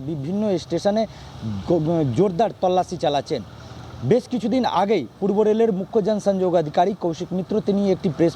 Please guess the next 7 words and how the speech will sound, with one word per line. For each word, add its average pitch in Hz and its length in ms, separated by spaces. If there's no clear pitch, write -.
বিজ্ঞপ্তি 160 380
জারি 185 220
করেছিলেন 208 340
ও - 20
ভিডিও 208 240
মারফত 190 320
সাধারণ 202 380